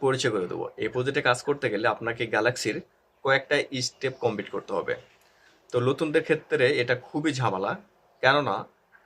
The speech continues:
আমি একটি নতুন অ্যাকাউন্টে এটা করতে যাই একটু ঝামেলায় পড়ছিলাম, কারণ আমার হচ্ছে মেইন দুইটা অ্যাকাউন্ট, সেই দুইটা অ্যাকাউন্টে আমি সবসময়, আহ,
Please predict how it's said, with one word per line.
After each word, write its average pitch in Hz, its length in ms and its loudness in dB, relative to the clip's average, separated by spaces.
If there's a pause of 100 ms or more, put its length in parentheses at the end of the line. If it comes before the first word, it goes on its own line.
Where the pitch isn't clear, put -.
(240)
আমি 143 200 0 (640)
একটি 127 200 -6 (120)
নতুন 135 280 0
অ্যাকাউন্টে 101 520 -2 (280)
এটা 120 120 -6 (100)
করতে 135 260 -2
যাই 135 160 2
একটু 123 200 -4
ঝামেলায় 107 340 0
পড়ছিলাম, 98 360 -6 (320)
কারণ 131 220 6 (800)
আমার 135 200 2
হচ্ছে 147 160 -2 (100)
মেইন 131 140 0 (100)
দুইটা 127 240 2
অ্যাকাউন্ট, 123 300 -4 (160)
সেই 131 180 0
দুইটা 131 200 0
অ্যাকাউন্টে 127 400 0
আমি 120 140 -2 (200)
সবসময়, 120 360 0
আহ, 107 440 -6